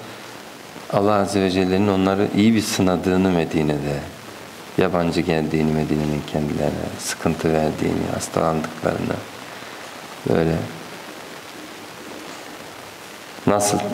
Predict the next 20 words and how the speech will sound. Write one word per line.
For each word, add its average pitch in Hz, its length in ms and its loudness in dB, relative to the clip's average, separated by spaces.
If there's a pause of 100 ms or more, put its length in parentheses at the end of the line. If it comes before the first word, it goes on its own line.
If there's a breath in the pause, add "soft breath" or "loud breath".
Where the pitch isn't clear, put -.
Mekke'yi 85 420 4
özlediklerini, 73 920 2
nasıl 82 280 0
sıkıntılara - 680 0
düştüklerini. - 540 -4 (420)
Daha 110 180 4
sonradan 85 460 2
Cenab-ı 82 400 2
Hak - 260 0
o - 140 2 (560)
alışmayı, 78 640 0
sevgiyi, 78 640 0
ilgiyi 78 460 2 (120)
peyda 82 300 2
etmiş 82 460 -2
de 82 120 2 (840)
Mekke 92 320 2
fethedilmesine 87 920 4
rağmen 80 320 2
Medine'de 78 540 2